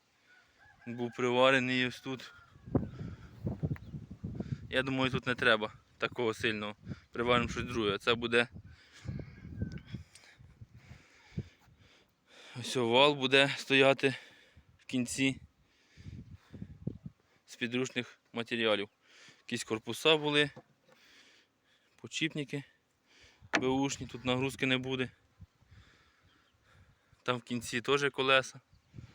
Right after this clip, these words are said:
буде їздити. Дороблю, звісно, не знаю.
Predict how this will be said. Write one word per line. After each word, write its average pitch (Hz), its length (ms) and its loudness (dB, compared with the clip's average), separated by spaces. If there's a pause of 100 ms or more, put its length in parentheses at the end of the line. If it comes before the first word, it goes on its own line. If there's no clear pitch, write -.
(320)
буде 120 300 -2
їздити. 117 540 -2 (3250)
Дороблю, 143 540 4
звісно, 131 360 0
не 127 120 -2
знаю. 120 340 2